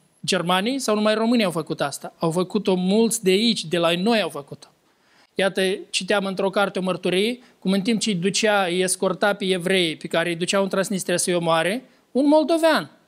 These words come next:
s-a apropiat de un român, de un soldat român și a spus, "Vinde-mi-l pe cel, l-a ales pe unul, mi-l dai pe unul pe cinci lei? Cu cinci lei, mi-l dai pe unul." Și l-a, "Da, alegeți-l."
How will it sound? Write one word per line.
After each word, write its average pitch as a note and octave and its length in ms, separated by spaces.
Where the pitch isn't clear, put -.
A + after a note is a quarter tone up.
s-a - 180
apropiat G#3 540
de G#3+ 80
un B3 140
român, A#3+ 360
de F3 60
un F#3 60
soldat G3 400
român G3 380
și - 140
a G#3+ 40
spus, A3 440
"Vinde-mi-l G3+ 580
pe F#3+ 120
cel, F3+ 220
l-a D#3+ 240
ales F3 280
pe - 100
unul, E3+ 120
mi-l F3 180
dai G#3+ 200
pe B3+ 100
unul C4 140
pe A3+ 80
cinci C4+ 320
lei? C#4+ 340
Cu - 80
cinci B3+ 280
lei, G3 120
mi-l E3+ 140
dai G3+ 180
pe C#4 120
unul." G#3 260
Și - 120
l-a, D4+ 160
"Da, G4+ 100
alegeți-l." G#3 580